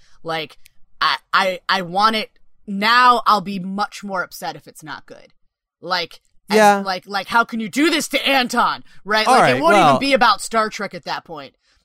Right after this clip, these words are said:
Speaker 1: I'll be, I'll be upset that they, that, that
Speaker 2: Well, the movie
Speaker 1: they
Speaker 2: was
Speaker 1: didn't
Speaker 2: what the movie was before this
Speaker 1: I'm
Speaker 2: happened.
Speaker 1: aware.
Speaker 2: Yeah,
Speaker 1: Like,
Speaker 2: so
Speaker 1: and I, I, intellectually, I get, I get what you're saying,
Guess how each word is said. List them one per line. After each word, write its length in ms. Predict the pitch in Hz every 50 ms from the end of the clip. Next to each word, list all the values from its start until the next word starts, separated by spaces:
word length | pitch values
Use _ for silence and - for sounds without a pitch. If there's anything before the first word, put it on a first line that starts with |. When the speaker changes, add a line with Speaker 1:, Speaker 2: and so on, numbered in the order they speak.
| _ _ -
Speaker 1:
I'll 180 | 185 196 220
be, 260 | 202 165 226 220 214 -
I'll 180 | - 185 214 226
be 200 | 175 233 226 214
upset 480 | 202 - - - - - 214 202 170 - _ _ _ _ _ _ _ _ _ _ - 165 - -
that 240 | 175 170 196 180 -
they, 120 | 180 185 180 147 -
that, 240 | 190 185 175 165 156 -
that 260 | 165 156 170 175 165
Speaker 2:
Well, 140 | 190 202 208
the 120 | 175 208
movie 260 | 226 254 285 294 294 254
Speaker 1:
they 20 | 233
Speaker 2:
was 100 | 220 208 185
Speaker 1:
didn't 80 | 160
Speaker 2:
what 100 | 190 190
the 80 | 180 180
movie 280 | 180 190 185 175 175
was 380 | 175 170 170 165 156 147 135 -
before 440 | - - 151 - - 165 156 151 143
this 180 | 131 131 120 -
Speaker 1:
I'm 60 | - 330 349 370 320
Speaker 2:
happened. 40 |
Speaker 1:
aware. 540 | 339 320 285 254 285 277 269 269 214 190 185 170
Speaker 2:
Yeah, 120 | 170 139
Speaker 1:
Like, 180 | 127 - - 294
Speaker 2:
so 160 | 302 - -
Speaker 1:
and 140 | - - 277
I, 40 | -
I, 300 | 330 320 311 311 311 330 330 359 403
intellectually, 840 | 415 320 - - 330 311 311 - - - - 277 226 214 214 208 196
I 120 | - 214 214
get, 300 | 190 254 240 220 202 - - -
I 80 | - 214
get 220 | - - 247 226 220
what 100 | 214 214
you're 140 | 196 196 208
saying, 480 | - - 214 202 180 156 160 156 151